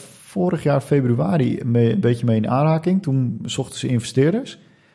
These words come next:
Je kon investeren door, eh, een auto te reserveren. En ze hebben, nu hebben ze het, eh,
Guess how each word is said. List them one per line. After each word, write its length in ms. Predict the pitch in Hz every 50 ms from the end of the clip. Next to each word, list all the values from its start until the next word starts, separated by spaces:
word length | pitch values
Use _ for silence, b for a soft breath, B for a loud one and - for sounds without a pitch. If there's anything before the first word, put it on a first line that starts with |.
| b
Je 140 | b 143 123
kon 180 | 117 147 147 139
investeren 560 | 139 135 117 - - 160 165 165 151 143 120
door, 280 | 123 120 123 120 117
eh, 320 | 113 110 110 107 107 104 104 107
een 100 | 104 110
auto 240 | 110 127 135 151
te 120 | 143 - 147
reserveren. 580 | 139 143 143 139 - - 135 135 156 180 214 - B B B B B B B B B
En 120 | B 123
ze 80 | 117 151
hebben, 560 | 143 127 135 131 127 127 123 120 - 123 120
nu 280 | 131 156 185 202 190 151
hebben 220 | 147 143 147 139
ze 80 | 135 143
het, 220 | 139 139 123 -
eh, 80 | 135